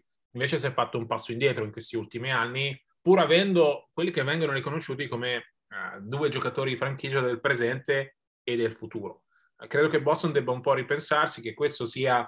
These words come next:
mm, come nelle attese, una, una stagione di transizione, che la squadra mette in campo, eh, talento, eh, qualche sprazzo di classe, ma che le manchi davvero qualcosa,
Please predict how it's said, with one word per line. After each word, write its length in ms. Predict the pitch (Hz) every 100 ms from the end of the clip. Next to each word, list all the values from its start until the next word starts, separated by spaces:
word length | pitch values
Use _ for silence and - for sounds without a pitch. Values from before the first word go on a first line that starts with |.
| - _ _ -
mm, 120 | 113 -
come 220 | 170 165
nelle 180 | 147 139
attese, 540 | 135 165 147 120 104
una, 340 | 107 117 110 113
una 160 | 131
stagione 420 | 131 143 139 165
di 120 | 139 135
transizione, 840 | 143 135 175 - 135 135 147 - _ _
che 80 | -
la 60 | 135
squadra 280 | 160 196 156
mette 320 | 160 185 175
in 120 | 156
campo, 600 | 165 151 135 127 104 101 _ _ _ _ -
eh, 400 | 104 95 85 - _ _ _ _ _ -
talento, 920 | 147 175 202 185 185 180 180 170 -
eh, 420 | 135 127 127 127 117 127 120 120 117 _ _ _ _ _
qualche 400 | - 156 160 151
sprazzo 480 | - 196 196 -
di 100 | 165
classe, 420 | 170 151 135 - 143
ma 140 | 135
che 120 | 135
le 100 | 143
manchi 280 | 139 139 135
davvero 360 | 123 120 143 123
qualcosa, 680 | 135 - 107 107 107 107